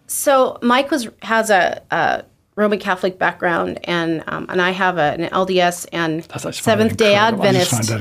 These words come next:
Speaker 2: that
Speaker 1: uh,
Speaker 2: incredible.
Speaker 1: background. And then, uh, I, I kinda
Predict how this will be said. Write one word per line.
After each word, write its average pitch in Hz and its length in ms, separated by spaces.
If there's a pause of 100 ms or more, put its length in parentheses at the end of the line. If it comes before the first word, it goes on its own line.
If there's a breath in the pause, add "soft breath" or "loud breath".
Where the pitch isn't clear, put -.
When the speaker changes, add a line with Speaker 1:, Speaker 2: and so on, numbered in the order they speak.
(120)
Speaker 2:
that - 80
Speaker 1:
uh, 185 40 (100)
Speaker 2:
incredible. 107 200
Speaker 1:
background. 185 560 (540 loud breath)
And 214 180
then, 214 200
uh, 190 280
I, 202 300
I 220 80
kinda 196 420